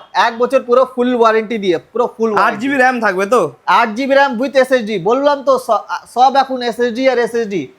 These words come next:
Speaker 2: এসএসডি
Speaker 1: এসএসডি
Speaker 2: আর
Speaker 1: সাথে
Speaker 2: এসএসডি।
Speaker 1: পাবেন আপনি ল্যাপটপ।
Speaker 2: একদম।
Speaker 1: দেখেন, আপনি পেয়ে যাবেন আপনি আট হাজার টাকা আট জিবি র্যাম, দুশো ছাপ্পান্ন এসএসডি।
Speaker 2: হুম, বাহ।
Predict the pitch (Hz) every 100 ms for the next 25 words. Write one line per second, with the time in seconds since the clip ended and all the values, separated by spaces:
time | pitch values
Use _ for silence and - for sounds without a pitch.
0 | _ - 151 196 185 185 165 277 - 180
1 | 262 269 262 285 240 180 202 - 202 -
2 | - 131 139 190 240 202 190 285 247 -
3 | - 233 262 277 285 277 277 285 254 233
4 | 254 269 269 285 262 254 226 277 277 285
5 | 247 269 294 285 277 294 294 285 277 262
6 | 233 180 127 _ _ 170 165 120 - -
7 | 123